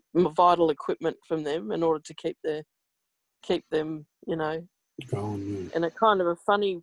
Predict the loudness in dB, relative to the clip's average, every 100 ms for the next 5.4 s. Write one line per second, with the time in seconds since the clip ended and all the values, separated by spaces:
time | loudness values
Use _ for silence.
0 | -4 -2 -2 -6 -8 -8 -10 -8 -10 -10
1 | -2 2 2 0 -6 -4 -2 -2 -4 -4
2 | -2 -4 -4 _ _ _ 2 6 10 10
3 | 8 4 0 -4 -4 -4 -2 -2 -4 -4
4 | -2 -2 -4 -10 -2 -2 -2 -4 -6 -6
5 | -8 -8 -14 -20